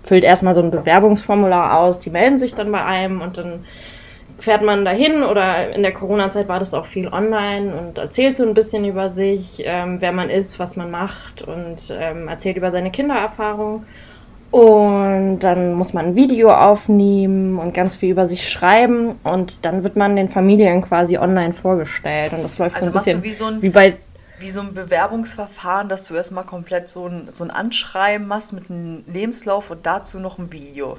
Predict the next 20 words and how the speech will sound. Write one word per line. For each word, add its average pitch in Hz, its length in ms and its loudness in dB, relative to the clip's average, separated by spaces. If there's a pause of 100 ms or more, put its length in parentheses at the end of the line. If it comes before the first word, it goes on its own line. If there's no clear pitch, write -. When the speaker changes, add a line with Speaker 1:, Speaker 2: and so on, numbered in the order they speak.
(140)
Speaker 2:
wenn 151 80 -10
ich 151 60 -14
das 156 180 -10
jetzt 151 100 -14
so 143 80 -12
richtig - 220 -18
verstanden - 340 0
Speaker 1:
Genau. 208 200 6
Speaker 2:
habe. 160 240 -4 (800)
Also 180 160 -8
Speaker 1:
Genau, 202 320 6
du 196 60 2
Speaker 2:
ist 202 80 4
Speaker 1:
hast 233 60 2
Speaker 2:
auch 269 60 4
ein 302 40 6
bisschen 196 80 6
Speaker 1:
erstmal 214 240 4
Speaker 2:
Arbeit, 143 380 4
ne? 175 160 -6